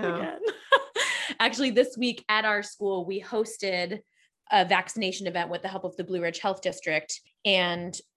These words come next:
Speaker 2: parents could sign up to have their children vaccinated just during the school day. And so I got to help with that. I was not obviously giving any vaccines, but I would go get the kids from their classrooms and get them all set up and distract them if they were scared and walk them back to class when they were finished. And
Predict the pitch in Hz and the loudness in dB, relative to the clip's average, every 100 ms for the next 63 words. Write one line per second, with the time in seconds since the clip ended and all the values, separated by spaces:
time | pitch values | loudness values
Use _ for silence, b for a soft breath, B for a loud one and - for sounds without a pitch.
0 | _ 233 190 185 - 220 - - 180 175 | _ 0 2 2 -2 -6 -4 0 2 2
1 | 160 - 190 180 175 170 180 175 165 160 | 0 -2 -2 -2 -2 -2 -2 -2 -4 -4
2 | - 170 165 196 - 220 233 240 392 403 | -4 -8 -6 -10 -10 -8 -6 -4 -2 0
3 | 156 127 170 190 180 185 190 - - 185 | 2 2 0 2 2 4 0 -2 -2 -2
4 | 139 - 147 151 170 170 170 170 156 - | -2 -2 0 2 0 0 -4 -2 -2 -2
5 | _ _ - 165 160 160 160 160 160 151 | _ _ -4 -2 -2 -6 -8 -6 -6 -4
6 | 156 147 151 151 - 294 269 240 - 175 | -6 -6 -2 -2 -2 0 0 0 -2 -2
7 | 165 156 185 160 175 170 170 175 - 135 | -2 -4 -6 -6 -6 -8 -8 -10 -10 -10
8 | 135 - 392 - 311 269 202 175 - 165 | -8 -6 -6 -4 -4 -2 -4 -6 -6 -4
9 | 147 151 175 175 254 254 190 175 - 165 | -4 -4 -2 4 4 4 -6 -8 -4 -2
10 | 156 - 151 - 139 131 165 - 302 277 | -4 -8 -14 -12 -10 -8 -10 -2 2 4
11 | 240 226 185 123 b b b 208 190 - | 6 4 2 0 b b b 2 2 0
12 | 175 170 165 175 175 165 175 170 165 165 | -2 -2 -2 -4 -2 -4 -4 -6 -6 -2
13 | 196 190 185 - 165 156 | 0 0 0 -2 -4 -4